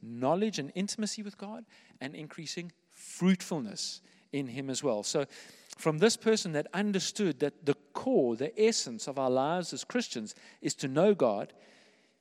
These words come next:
throughout his letters, he, he encourages greater fruitfulness as well. I want to close off with, um, a scripture from Second Peter, um, starting,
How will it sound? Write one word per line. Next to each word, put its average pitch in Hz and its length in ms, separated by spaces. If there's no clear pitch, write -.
throughout 165 520
his 156 200
letters, 151 360
he, - 200
he 135 220
encourages 131 720
greater 123 440
fruitfulness 110 720
as 104 140
well. 110 320
I - 60
want 196 200
to - 80
close 220 280
off 175 260
with, 151 320
um, 135 400
a 127 60
scripture - 360
from 123 360
Second 180 400
Peter, 156 520
um, 123 420
starting, 143 380